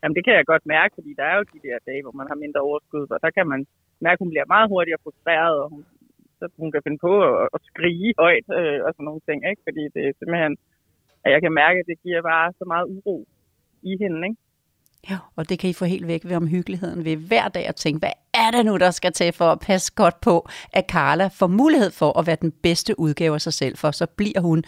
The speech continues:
Speaker 2: virkelig en skattet medarbejder engang med den saft og kraft, der er i hende. I skal bare hjælpe hende med, at det bliver kanaliseret et godt sted hen, og det er I godt på vej til.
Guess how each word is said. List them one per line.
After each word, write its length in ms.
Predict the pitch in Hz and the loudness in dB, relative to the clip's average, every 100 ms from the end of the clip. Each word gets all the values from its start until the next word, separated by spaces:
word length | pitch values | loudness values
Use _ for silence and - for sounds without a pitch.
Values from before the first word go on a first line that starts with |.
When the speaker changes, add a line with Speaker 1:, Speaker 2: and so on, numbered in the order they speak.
| - - | -6 -14
Speaker 2:
virkelig 580 | 156 156 202 208 214 - | -6 2 2 2 -2 -2
en 120 | 165 165 | 0 0
skattet 540 | - - 156 165 208 | -2 2 2 4 2
medarbejder 560 | 165 147 175 - 151 156 | 4 4 2 -2 -2 -2
engang 340 | 139 143 - | 0 -2 -2
med 80 | 170 | -4
den 200 | - - | -4 -4
saft 440 | - 170 160 - | -2 -2 -2 -6
og 80 | - | -6
kraft, 320 | - 139 - - - - | 0 0 0 -8 -20 -2
der 60 | 160 | 2
er 100 | 147 | 4
i 100 | 151 | 4
hende. 300 | 165 160 156 | 4 2 0
I 60 | 208 | -4
skal 180 | - 220 | -4 0
bare 160 | 180 | 0
hjælpe 300 | 170 165 180 | 2 -2 0
hende 120 | 196 180 | -2 0
med, 80 | |
at 100 | 160 | 0
det 100 | 185 | -2
bliver 120 | 180 165 | -4 -4
kanaliseret 520 | - 156 143 139 143 160 | -2 -2 -2 -4 -6 -6
et 140 | - | 0
godt 180 | 220 233 | 2 2
sted 260 | - 185 170 | 0 0 2
hen, 180 | 156 - - - | 2 0 -6 -4
og 220 | 160 - | -2 2
det 80 | 185 | 2
er 40 | |
I 60 | 170 | 2
godt 200 | 127 - | -4 -4
på 100 | 151 | -4
vej 180 | 135 - | -4 -6
til. 180 | 160 | -12